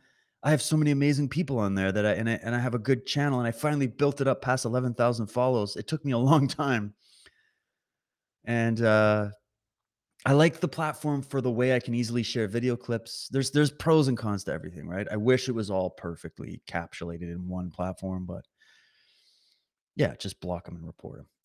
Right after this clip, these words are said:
Can we block and report and delete our politicians? Is that possible? That would be nice.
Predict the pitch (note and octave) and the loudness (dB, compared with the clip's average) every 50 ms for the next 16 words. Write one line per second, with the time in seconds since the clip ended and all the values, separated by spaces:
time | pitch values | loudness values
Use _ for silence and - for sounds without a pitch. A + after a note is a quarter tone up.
0 | _ - _ _ - - F3 G#3+ B3 A3 D3+ B2+ C3 C#3+ D#3 D#3+ - - - C#3 | _ -20 _ _ 4 6 6 6 6 4 2 2 2 2 2 0 -4 -4 -4 -2
1 | C3 B2 - - - C3 C3 C#3 B2 C3+ C3 A2 B2+ A2+ A2+ A#2 A#2+ B2 - A#2 | -2 -2 -2 0 0 2 2 4 2 0 2 2 0 2 2 0 0 0 0 0
2 | G#2+ G2+ - - A#2 G#2+ A2 G#2 - A2+ G#2 - C#3 D#3 F3 F3+ F2 G#2 G2+ A2+ | 0 0 0 -2 -2 0 0 0 -2 -4 -4 -4 -4 -6 -6 -4 -6 -2 0 0
3 | B2+ - - D3 D3+ D#3+ - F3 F3+ F3+ C3 C#3 D#3+ C#3+ A2+ A#2+ G#2 F#2 F#2+ A#2+ | 0 0 0 -2 -2 -2 -4 -6 -4 2 4 4 4 6 4 2 2 2 0 -2
4 | - - - | -4 -8 -12